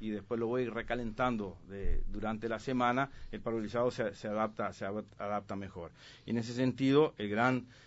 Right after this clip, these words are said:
eh, consumidor de eso es la Unión Europea justamente y nos lleva toda la capacidad que tenemos de producir arroz parbolizado, en Uruguay se la lleva toda Europa.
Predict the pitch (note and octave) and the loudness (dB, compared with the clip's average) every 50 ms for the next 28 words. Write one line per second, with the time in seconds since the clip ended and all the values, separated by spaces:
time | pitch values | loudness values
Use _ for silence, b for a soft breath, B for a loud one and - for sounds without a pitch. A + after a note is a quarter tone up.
0 | b b - - A2+ A2+ G#2+ G#2+ A#2 A#2+ A2+ - A#2+ A2+ A#2 A#2 A#2 B2 B2 A2+ | b b -4 -2 -2 -2 -2 -2 -2 -4 -4 -2 -2 -2 0 2 4 4 4 4
1 | A#2 A#2+ B2 A#2 - C3 B2 A#2+ A#2 A2 A#2+ A2 A2 G#2+ G2+ G2+ G2+ G2+ F#2+ G2+ | 2 0 0 0 -2 -2 0 0 0 -2 -2 0 0 -2 -2 -2 -4 -6 -6 -4
2 | A2 A2 A2 G2 F2+ - G#2+ A2 G2 F#2+ A2 A2+ A2 G#2+ C3 A#2+ A2+ G#2 A2+ A#2 | -4 -4 -4 -4 -6 -10 -10 -8 -6 -4 -4 -6 -4 -6 -6 -6 -4 -4 -2 -2
3 | G#2+ G2+ G2+ - D#3 E3+ F3 F3 D#3+ C#3 B2+ A#2+ G#2+ G#2+ G#2 - A2+ A2 A2 A2+ | -2 -2 -2 2 4 4 6 6 4 2 2 -2 -2 -2 -6 -4 -2 0 0 0
4 | A2 A2 - A2 F#2+ G2 G2+ G2+ A2 A2+ A2 G#2+ G2 G2+ G2+ G2 F#2 - G#2 G2+ | 0 0 -2 -6 -6 -4 -4 -4 -2 -2 -2 -4 -4 -4 -6 -8 -8 -8 -10 -10
5 | G2 F#2+ - B2 A#2 G#2 G2+ G#2 G2 - G#2 G2 F#2+ G2 G2 G2 F#2+ - A#2 A2+ | -10 -8 -6 -4 -2 -2 -4 -4 -6 -6 -6 -4 -4 -4 -6 -8 -8 -4 0 2
6 | A#2 B2+ C#3+ D#3+ D#3+ b b b b b G#2+ A2 A2 G2+ A2 B2 B2+ B2 C3 A#2+ | 4 4 4 2 0 b b b b b -2 -2 -2 2 2 2 2 2 0 -2
7 | A2+ G2 A#2 A#2+ A2+ G#2 G#2 B2 A2+ G#2 G2 F#2+ F#2+ F2+ F2+ - - | -2 -2 0 -2 -2 -2 -2 0 0 0 0 0 -4 -6 -8 -12 -14